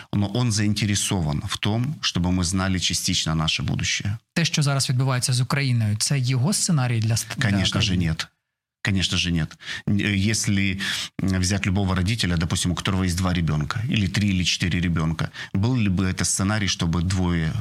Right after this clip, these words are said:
Speaker 1: э, убивали друг друга? Чтобы один напал на другого?
Speaker 2: Точно нет.
Speaker 1: Конечно же, нет. А почему мы думаем, что Бог хуже людей?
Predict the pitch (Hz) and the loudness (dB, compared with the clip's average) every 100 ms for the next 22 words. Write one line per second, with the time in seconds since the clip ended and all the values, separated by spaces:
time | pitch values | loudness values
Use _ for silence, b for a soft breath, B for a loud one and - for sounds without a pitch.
0 | - - 95 92 95 85 80 78 78 80 | -4 -4 -2 0 0 0 0 0 0 0
1 | 80 80 - - - _ _ _ - 101 | 0 -2 -2 -6 -12 _ _ _ -4 0
2 | 95 95 110 90 - 87 90 87 87 139 | 0 2 2 0 0 0 0 0 0 0
3 | 82 139 131 113 110 101 98 101 90 90 | 0 0 2 2 2 2 0 0 0 0
4 | 87 - 101 - 107 95 92 101 95 80 | 0 -2 -2 0 0 2 2 0 0 0
5 | - 85 87 - 87 80 80 78 76 104 | 0 0 -2 -2 -2 0 0 0 -2 -4